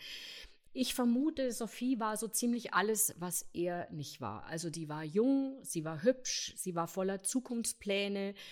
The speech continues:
sie war heiter, sie war unbeschwert, sie hatte überhaupt keine Schwierigkeiten, Menschen kennenzulernen.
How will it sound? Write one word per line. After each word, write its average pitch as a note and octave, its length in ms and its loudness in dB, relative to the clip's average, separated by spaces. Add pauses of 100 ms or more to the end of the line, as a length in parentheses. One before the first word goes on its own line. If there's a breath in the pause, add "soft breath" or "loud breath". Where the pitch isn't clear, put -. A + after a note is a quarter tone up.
(160 loud breath)
sie F3+ 160 0
war F3+ 200 4
heiter, F#3+ 600 2
sie F#3 180 -2
war F#3 200 -4
unbeschwert, F3+ 720 0
sie F3+ 220 -2
hatte F#3+ 200 -4 (280)
überhaupt A#3+ 480 4
keine F3+ 180 -2
Schwierigkeiten, F3+ 640 -4
Menschen F#3+ 340 -2
kennenzulernen. F3 840 0